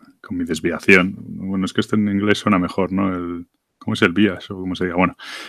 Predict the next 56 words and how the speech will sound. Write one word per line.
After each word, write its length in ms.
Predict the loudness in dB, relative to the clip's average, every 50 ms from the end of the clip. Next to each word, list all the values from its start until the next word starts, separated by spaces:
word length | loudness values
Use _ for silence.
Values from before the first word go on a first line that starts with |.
| -18 2 _
eh, 760 | 10 10 12 12 12 12 12 12 12 12 12 12 10 10 8
con 100 | 8 6 4
mi 60 | 6
forma 260 | 6 8 10 10 12 12
de 60 | 12
verlo, 320 | 12 12 12 12 10 10
que 100 | 10 8
claro, 260 | 8 10 10 8 8 8
que 80 | 6
a 120 | 4 4 4
mí, 200 | 4 4 4 4
yo 140 | 4 6 6
miro 180 | 8 8 10 10
las 180 | 8 8 6
listas 260 | 2 4 4 4 4 4
estas 220 | 4 2 2 2 2
y 40 |
cuáles 240 | 6 8 8 8 8
son 80 | 8 6
los 100 | 6 6
juegos 160 | 4 2 4
que 80 | 6 6
me 60 | 6
llaman 180 | 8 8 8 6
la 60 | 6
aten-, 300 | 4 4 2 2 0 0 2
que 80 | 4
me 80 | 6 8
llaman 180 | 8 10 10 8
la 80 | 8
atención. 300 | 6 6 2 2 0 0
Pues 140 | -2 -2 -2
eso, 200 | -2 -4 -4 -8 _ -16 -16 -16 -16 -18 -20 _ _ _
Gloomhaven, 640 | 0 2 2 4 6 8 10 12 12 12 10 10
Spirit 380 | 8 6 4 2 4 4 6 8
Island, 460 | 6 6 8 8 8 10 10 8 6 2 -4 -18 -20 _ _
el, 1400 | 2 4 6 6 6 4 4 4 4 4 4 4 4 4 4 2 2 2 0 0 0 0 0 0 -2 -2 -4 -4 -4
eh, 760 | -2 -2 0 0 0 0 0 0 2 2 2 0 0 -2 -4 -6
estoy 220 | -6 0 2 2
viendo 180 | 2 4 2 0
aquí 400 | -2 -4 -4 -2 0 2 2 0 -2 -6 _ 2
el, 720 | 4 4 4 4 2 0 -2 -2 -4 -4 -6 -8 -12 -12 -14
eh, 240 | -14 -14 -14 -16 -16
¿dónde 180 | -14 -14 -14 -14
está? 140 | -14 -16
¿Dónde 140 | _ -20 -20
está? 180 | -20 -18 _ -18
¿Dónde 140 | -20 -16 -16
está? 380 | -16 -2 4 6 6 6 4 0
El 140 | -4 -4 -2
Too 100 | 2 2
Many 160 | 4 6 8
Bones, 680 | 10 12 12 12 12 10 8 4 -2 -12 -14 -18 -10 _
<laughs> 400 | -4 -2 -2 6 8 8 8 8
es 140 | 6 8 8
el, 480 | 10 10 10 10 10 8 6 4 2